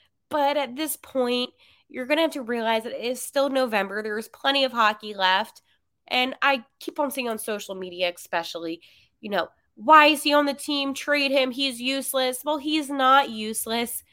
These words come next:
He's a very good player. And sure, okay. This season, he has ten points,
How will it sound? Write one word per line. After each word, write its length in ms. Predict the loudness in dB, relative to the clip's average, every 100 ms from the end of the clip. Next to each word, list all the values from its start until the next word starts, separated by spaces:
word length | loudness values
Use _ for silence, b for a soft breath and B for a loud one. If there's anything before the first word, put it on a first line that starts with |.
| _ _ _
He's 240 | -4 0 0
a 80 |
very 300 | 0 0 0
good 200 | 0 -2
player. 540 | -2 0 2 0 -4 -10 b b _
And 220 | 0 0 0
sure, 420 | -2 -2 -2 -2
okay. 400 | 0 0 -2 -4 -8 _ _ _ _ _ _ _ -4
This 200 | 0 2
season, 280 | 2 0 2
he 80 | 2
has 160 | 2
ten 180 | 0 -4
points, 500 | 0 2 2 2